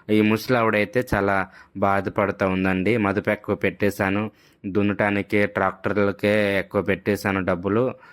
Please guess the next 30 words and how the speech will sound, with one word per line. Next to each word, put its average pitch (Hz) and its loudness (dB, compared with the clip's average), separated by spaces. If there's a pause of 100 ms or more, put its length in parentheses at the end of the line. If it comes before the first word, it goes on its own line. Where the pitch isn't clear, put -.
(280)
ఆ, 95 -2
మరి 95 0
నాకైతే 95 0
ఏం 95 0
రాలేదని 95 0
తెలియజేస్తూ 92 -2
ఉంది. 90 -2 (340)
ఇక్కడ 107 -2 (760)
ఈవిడ 110 -2
తవ్వుతా 104 0
ఉంది 98 0
కదండి, 90 0
ఇక్కడ 101 0
పెండ్లం 104 -2
అనుకున్నది, 95 -4 (120)
కానీ 95 -4
అది 92 -4 (440)
ఒక, 95 -4
ఒక 98 2
రకమైన 104 0
ఒక 90 0
దుంప 104 0
అండి 95 0
ఇది. 107 -2 (280)
ఇది 101 0
కూడా 120 2
తినొచ్చండి, 117 0
కానీ 110 -2 (120)
ఈ 101 2
దుంప 104 2